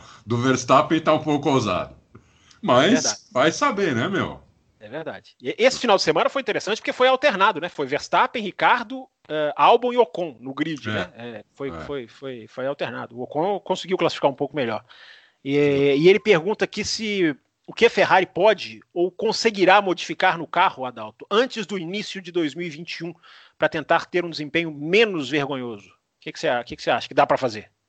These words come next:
Speaker 1: Antes do início de dois mil e vinte e um, não tem muito o que fazer.
Speaker 2: É verdade.
Speaker 1: Tem pouca coisa pra fazer. Em dois mil e vinte e um, vai, vão ser permitidos, antes do congelamento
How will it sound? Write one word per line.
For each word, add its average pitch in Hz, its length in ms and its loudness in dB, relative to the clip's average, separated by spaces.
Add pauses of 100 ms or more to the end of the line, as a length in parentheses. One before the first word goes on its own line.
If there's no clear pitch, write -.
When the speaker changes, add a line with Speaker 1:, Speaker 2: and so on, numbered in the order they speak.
(340)
Speaker 1:
Antes 196 380 -4
do 180 160 2
início 156 220 2
de 123 80 -8
dois 135 180 4
mil 131 160 4
e 127 40 6
vinte 104 320 0
e 117 60 0
um, 127 320 2
não 131 300 -6
tem 160 180 0
muito 135 300 4
o - 20 -8
que 123 140 0
fazer. 113 580 2 (380)
Speaker 2:
É 147 140 -12
verdade. 107 440 -18 (240)
Speaker 1:
Tem 110 160 -4
pouca 143 300 0
coisa 165 260 4
pra 151 140 0
fazer. 110 480 0 (280)
Em 240 120 6
dois 254 240 8
mil 127 140 8
e 113 40 8
vinte 104 260 -2
e 117 40 -2
um, 120 400 0
vai, 113 180 2 (160)
vão 170 200 2
ser - 240 -2
permitidos, 90 840 -2
antes 139 300 2
do 101 140 -2
congelamento 101 840 0